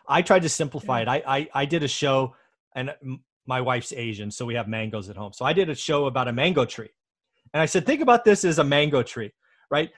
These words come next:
Speaker 1: Your mango produces a hundred mangoes a year. But because it
Speaker 2: I
Speaker 1: produces
Speaker 2: love
Speaker 1: more than
Speaker 2: mangoes.
Speaker 1: fifty,
Speaker 2: <laughs> I just
Speaker 1: you
Speaker 2: had
Speaker 1: have
Speaker 2: one the other day. <laughs>
Speaker 1: Yeah, because, because it produces more than fifty, you owe me ten percent of that mango tree every year.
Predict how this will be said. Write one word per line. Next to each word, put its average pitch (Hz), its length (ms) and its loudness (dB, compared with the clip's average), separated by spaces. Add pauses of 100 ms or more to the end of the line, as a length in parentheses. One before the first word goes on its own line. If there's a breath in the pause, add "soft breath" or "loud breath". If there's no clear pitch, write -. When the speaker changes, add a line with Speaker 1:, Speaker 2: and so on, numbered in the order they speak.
(140)
Speaker 1:
Your 160 120 2
mango 262 320 8
produces 175 760 4
a 139 80 4
hundred 156 360 4
mangoes 127 400 0
a 113 60 -4
year. 104 200 -8 (460)
But 160 140 4
because 214 340 4
it 254 80 2
Speaker 2:
I - 20 -8
Speaker 1:
produces 196 320 4
Speaker 2:
love 170 120 6
Speaker 1:
more 185 140 6
than 165 160 4
Speaker 2:
mangoes. 139 160 0
Speaker 1:
fifty, 156 520 2
Speaker 2:
<laughs> - 40 -10
I 233 160 0
just - 200 -4
Speaker 1:
you 170 60 6
Speaker 2:
had 165 80 8
Speaker 1:
have 180 80 8
Speaker 2:
one 180 80 2
the 185 80 2
other 190 160 2
day. 208 320 -2
<laughs> - 40 -2
Speaker 1:
Yeah, 170 140 4
because, 202 280 4 (120)
because 220 280 6
it 226 80 -2
produces 214 420 4
more 196 140 8
than 165 140 4
fifty, 165 460 4 (140)
you 160 240 4
owe 175 140 8
me 165 200 4
ten 170 260 2
percent 151 340 2
of 139 60 2
that 143 140 2
mango 135 280 0
tree 120 340 -4
every 123 220 -4
year. 104 200 -10